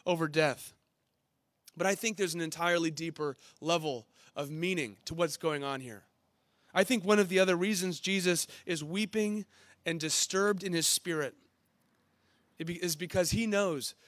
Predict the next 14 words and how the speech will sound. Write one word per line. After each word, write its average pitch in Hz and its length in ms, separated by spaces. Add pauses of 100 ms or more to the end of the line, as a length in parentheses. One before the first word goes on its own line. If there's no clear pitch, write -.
(180)
that 180 140
in 180 80
order 208 320
to 185 120
raise 180 360
Lazarus, 170 640 (140)
he 208 180
will 202 100
be 170 140
signing 170 460
his 151 160
own 156 160
death 147 280
warrant. 143 420